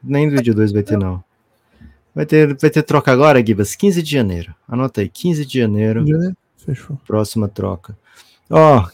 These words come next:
Speaker 1: queria deixar um recado aqui, hein? Vai agora no site da Odyssey, o odyssey ponto com ponto B R, dá uma olhadinha já nas camisas do Café Belgrado que tem lá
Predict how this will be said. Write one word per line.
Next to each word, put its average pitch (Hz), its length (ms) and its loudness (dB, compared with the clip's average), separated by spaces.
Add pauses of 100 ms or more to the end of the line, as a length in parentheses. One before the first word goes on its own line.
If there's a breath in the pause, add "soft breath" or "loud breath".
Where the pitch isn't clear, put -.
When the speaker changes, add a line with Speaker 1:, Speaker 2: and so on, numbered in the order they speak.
Speaker 1:
queria 131 240 6
deixar 143 280 4
um 143 60 4
recado 143 480 2
aqui, 139 340 -4
hein? 131 240 -4 (180)
Vai 123 420 2
agora 135 760 2 (420)
no 113 280 -6
site 107 400 -6
da 123 120 -6
Odyssey, 117 640 -6 (540)
o 110 160 -2
odyssey 113 320 0
ponto 110 320 -6
com 110 160 -6
ponto 110 300 -10
B 107 100 -6
R, 101 340 -4
dá 110 200 -4
uma 127 80 0
olhadinha 113 680 -2
já 110 240 -4
nas 107 360 -8
camisas 110 500 -2
do 123 160 2
Café 135 320 -4
Belgrado 110 420 2
que 117 120 -8
tem 127 260 0
lá 113 340 0